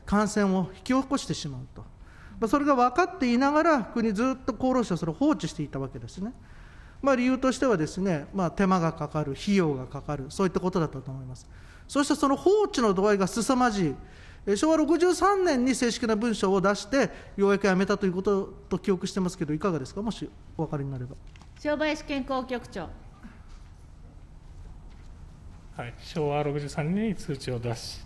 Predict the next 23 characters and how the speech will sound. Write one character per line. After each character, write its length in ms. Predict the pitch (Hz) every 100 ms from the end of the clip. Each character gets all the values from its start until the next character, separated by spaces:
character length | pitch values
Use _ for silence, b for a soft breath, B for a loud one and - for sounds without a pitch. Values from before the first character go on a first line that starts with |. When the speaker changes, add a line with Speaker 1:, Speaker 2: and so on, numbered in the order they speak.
| -
Speaker 3:
て、 220 | - 123 110
え 680 | 135 120 107 104 101 98 101 107
ー、 40 |
そ 160 | - 135
こ 80 | 139
ま 100 | 170
で 60 |
続 200 | 120 113
い 60 | 107
た 160 | 143
と 80 | 143
認 220 | 104 95
識 160 | 92 -
し 20 |
て 120 | -
い 20 | 90
ま 80 |
す。 180 | - - - - - -
Speaker 2:
青 180 | 262 302
山 240 | 302 240
正 280 | 214 240 269
行 160 | 269 -
君。 160 | 269